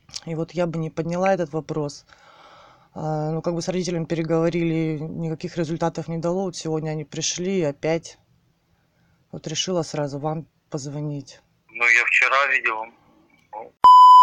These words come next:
Speaker 2: и это.
Speaker 1: Мгм.
Speaker 2: Она ничего мне не сказала.
Speaker 1: Ну, вот как будем решать этот вопрос?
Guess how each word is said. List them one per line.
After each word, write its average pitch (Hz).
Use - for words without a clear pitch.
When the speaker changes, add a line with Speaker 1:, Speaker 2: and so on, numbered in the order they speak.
Speaker 2:
и -
это. -
Speaker 1:
Мгм. 156
Speaker 2:
Она 107
ничего 120
мне 117
не 110
сказала. 98
Speaker 1:
Ну, 196
вот 190
как 202
будем 165
решать 165
этот 165
вопрос? 165